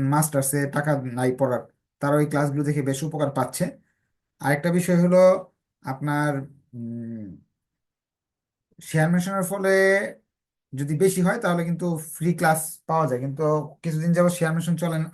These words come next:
আসে না দেখে ফ্রি ক্লাসগুলো বন্ধ ছিল। আচ্ছা, আপনারা কি স্পষ্ট শুনতে পারতেছেন আমার কথাগুলো?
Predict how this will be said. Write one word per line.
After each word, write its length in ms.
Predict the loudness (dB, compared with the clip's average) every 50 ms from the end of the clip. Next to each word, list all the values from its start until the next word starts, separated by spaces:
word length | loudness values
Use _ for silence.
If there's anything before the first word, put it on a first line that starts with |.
| -6 -4
আসে 220 | -4 -2 0 0
না 80 | 2 2
দেখে 240 | 2 2 2 0 -2 -2 -4 -8 _ _ _ _ _ _ _ _
ফ্রি 200 | -2 -2 -2 0
ক্লাসগুলো 380 | 2 2 2 2 2 0 -2 0
বন্ধ 260 | 2 2 0 0 -2
ছিল। 200 | -4 -8 -12 -14 -16 _ _ _ _ _ _ _ _ _ -8
আচ্ছা, 160 | -4 -2 0
আপনারা 200 | 0 2 0 0
কি 240 | 0 -2 -4 -4 -6 -10 _ _ _ _ _
স্পষ্ট 400 | -18 -4 2 2 2 2 2 -2
শুনতে 280 | -4 -4 -2 -2 0 2
পারতেছেন 320 | 2 2 2 2 0 0 0
আমার 140 | 0 0 0
কথাগুলো? 600 | 0 0 0 -2 -2 -2 0 0 -2 -2 -6